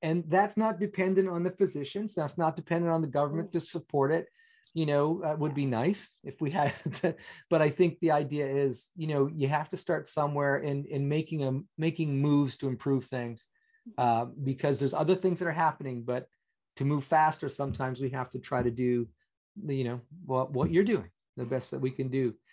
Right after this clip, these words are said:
Speaker 1: And that's so important. Peer support is so important.
Speaker 2: That, um,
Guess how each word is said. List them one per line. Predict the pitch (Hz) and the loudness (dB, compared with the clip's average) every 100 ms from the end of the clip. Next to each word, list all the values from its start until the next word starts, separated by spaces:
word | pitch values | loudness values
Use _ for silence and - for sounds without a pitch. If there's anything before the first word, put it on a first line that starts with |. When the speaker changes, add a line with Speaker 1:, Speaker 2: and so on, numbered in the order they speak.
| _ - | _ -4
Speaker 1:
And | 135 | 2
that's | 175 - | 2 0
so | - 180 | 0 2
important. | 170 - 151 135 - | 2 0 -2 -4 -2
Peer | 170 | -2
support | 165 143 - 151 | -2 -6 -4 -2
is | 123 | -2
so | - 139 123 | -4 -4 -4
important. | 110 123 104 101 - _ _ _ _ _ _ - | -4 -8 -8 -16 -20 _ _ _ _ _ _ -4
Speaker 2:
That, | 226 247 254 - | 0 0 -2 -2
um, | 247 214 202 180 156 | 2 4 2 -4 -10